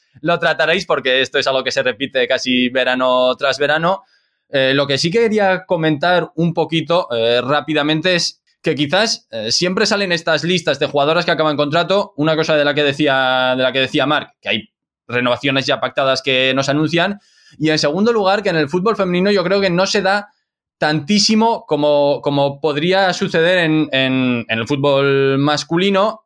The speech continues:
el hecho de que las jugadoras cambien de, cambien de club, eh, de una manera tan drástica, eh, porque, porque hablamos de futbolistas que quizás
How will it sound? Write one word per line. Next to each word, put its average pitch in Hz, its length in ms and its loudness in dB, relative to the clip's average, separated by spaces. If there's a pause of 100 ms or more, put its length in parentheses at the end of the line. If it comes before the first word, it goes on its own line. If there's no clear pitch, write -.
el 127 160 -4
hecho 160 240 0
de 165 120 0
que 156 100 0
las 143 160 0
jugadoras 151 420 0
cambien 170 460 -2
de, 151 720 2
cambien 160 400 -2
de 156 180 0
club, 170 340 0 (440)
eh, 127 440 2
de 139 160 -2
una 180 180 0
manera 175 680 0 (100)
tan 151 320 -2
drástica, 175 800 -2 (320)
eh, 110 260 -10
porque, 131 1000 2
porque 143 200 -2
hablamos 165 460 0
de 160 140 0
futbolistas 151 560 -2
que 120 100 -2
quizás 156 420 -2